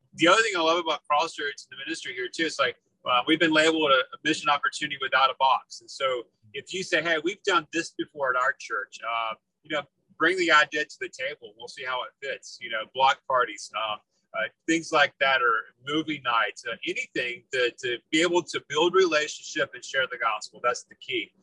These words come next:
Uh, the one thing I do warn people out, you know, don't, e-, even though we do live, by some studies, the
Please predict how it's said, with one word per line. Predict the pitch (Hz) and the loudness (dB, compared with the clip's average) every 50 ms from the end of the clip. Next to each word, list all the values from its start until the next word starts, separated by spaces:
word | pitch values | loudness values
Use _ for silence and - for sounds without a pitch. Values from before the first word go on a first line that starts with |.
| _ _ _ _ _ - | _ _ _ _ _ 2
Uh, | 127 127 123 - | 2 2 2 2
the | - 143 | -2 4
one | 151 165 185 190 | 6 6 6 6
thing | 196 185 175 | 4 4 4
I | 160 147 | 4 2
do | - - 160 165 160 151 - _ _ _ _ 131 | 4 4 4 4 4 2 -2 _ _ _ _ -4
warn | 135 160 175 180 - | 2 4 4 4 4
people | - 160 151 143 _ 131 127 123 120 | 0 -6 -8 -6 _ -2 0 2 2
out, | 117 120 - _ | 0 0 -4 _
you | - 147 | -12 -8
know, | 139 135 123 123 - | -6 -6 -6 -8 -4
don't, | - 156 160 170 175 - _ _ _ _ _ _ _ _ _ - | -2 -2 0 0 -4 -6 _ _ _ _ _ _ _ _ _ -10
e-, | 165 170 - | -10 -6 2
even | 165 175 180 202 202 185 | 2 2 4 2 2 4
though | 185 180 175 | 4 4 6
we | 170 170 160 | 6 4 2
do | 151 - 160 160 165 165 156 | 2 0 2 2 2 2 2
live, | 156 151 147 143 - | 0 -4 -4 -2 -2
by | 135 127 | -4 -4
some | - - 160 156 | 0 -2 -4 -4
studies, | 151 - - 160 147 147 143 143 - - | -4 -4 0 2 2 2 2 -2 -10 -14
the | - | -16